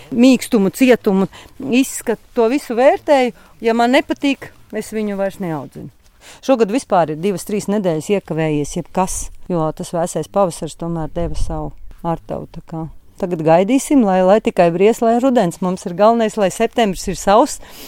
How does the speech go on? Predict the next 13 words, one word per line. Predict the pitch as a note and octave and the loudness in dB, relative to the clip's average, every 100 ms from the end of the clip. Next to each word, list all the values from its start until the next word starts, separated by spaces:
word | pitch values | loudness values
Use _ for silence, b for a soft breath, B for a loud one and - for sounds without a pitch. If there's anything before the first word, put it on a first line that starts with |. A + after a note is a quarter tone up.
| B B | B B
lai | G3+ F#3+ | 2 4
nav | G3 G#3 F#3+ C3+ | 6 4 4 -4
slapjumi, | - G3 - D4 D#4+ D4 | -2 -2 2 2 4 4
lai, | G#3+ G3 G3 | 4 2 0
protams, | G#3 A3+ F#3 - | -2 -2 -4 -2
nenāk | G3+ F3+ D#3+ | -2 -2 -2
puves | - G#3 F#3+ - | -2 -2 -4 -4
un, | F3+ F3 | -2 -2
un | F#3 F3 | -2 -2
vispārējās | F#3 - F#3 F3 F#3+ E3 E3 - - | -2 -2 0 0 2 0 0 -2 -2
slimības, | - - E3 D#3 - - | -2 0 0 -2 -4 -6
kas | E3 - | -4 -2
ir. | E3 | -2